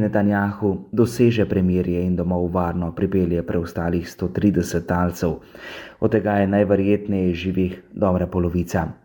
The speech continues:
Izraelski pogajalci še naprej redno potujejo v Katar, kjer iščejo rešitev prek mediacije katarskih uradnikov s Hamasom,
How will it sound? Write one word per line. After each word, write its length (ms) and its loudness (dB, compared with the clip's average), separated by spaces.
Izraelski 580 2
pogajalci 720 2
še 240 -6
naprej 400 -2
redno 320 2
potujejo 540 4
v 100 -4
Katar, 380 0
kjer 160 2
iščejo 480 2
rešitev 560 2
prek 220 -4
mediacije 800 0
katarskih 640 -6
uradnikov 640 2
s 160 -8
Hamasom, 560 0